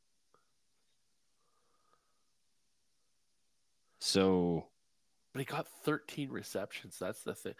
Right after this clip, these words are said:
Speaker 2: He didn't get a touchdown. That's, that's the, that's where it fell short for him,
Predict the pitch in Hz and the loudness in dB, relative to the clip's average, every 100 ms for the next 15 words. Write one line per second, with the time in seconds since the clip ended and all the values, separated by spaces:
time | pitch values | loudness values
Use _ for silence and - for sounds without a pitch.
0 | - - 156 196 240 190 - 131 - 98 | -16 -4 2 4 4 2 4 0 2 -2
1 | 90 113 - 113 117 123 139 - - 131 | 0 2 0 2 8 8 8 2 0 4
2 | 113 104 - - - - - 139 - 156 | 6 4 -2 -16 -20 -12 2 2 4 2
3 | 120 - 92 - 113 104 - 95 90 - | 2 2 0 0 -2 -4 -4 -8 -8 -8